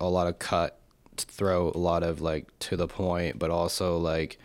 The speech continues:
if people really like your personality, you kinda have to be a personality. And I'm not saying go over the top, but just be personable, have fun, like, stories, teach people, like, bring that experience up with them.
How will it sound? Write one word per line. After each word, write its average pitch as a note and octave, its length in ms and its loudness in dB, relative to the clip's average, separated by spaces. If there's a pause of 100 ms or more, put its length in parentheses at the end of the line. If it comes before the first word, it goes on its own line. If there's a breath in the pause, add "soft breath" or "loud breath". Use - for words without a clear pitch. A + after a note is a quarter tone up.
(360 loud breath)
if - 240 0
people G2+ 320 0
really F2+ 260 2
like E2+ 240 2
your E2+ 100 0
personality, F2+ 760 2
you F#2 120 2
kinda F2+ 220 -2
have E2+ 160 -2
to - 40 -8
be E2 120 0
a D2+ 80 0
personality. A1+ 760 -4 (480 loud breath)
And F2+ 100 0
I'm F#2+ 60 2
not F#2 140 2
saying F2+ 260 2
go F2 180 4
over F2 140 2
the D#2+ 80 -2
top, F2+ 380 2
but - 80 -4
just - 240 -4
be E2+ 140 -2
personable, F#2+ 760 2
have E2 180 -4
fun, F2+ 600 0 (140)
like, C2 280 -6
stories, F2+ 800 0
teach - 340 -8
people, F2 580 0 (440 loud breath)
like, E2+ 320 -2
bring F#2+ 300 0
that F2 120 4
experience E2 580 -2
up - 220 0
with F2+ 160 -2
them. D#2+ 300 -2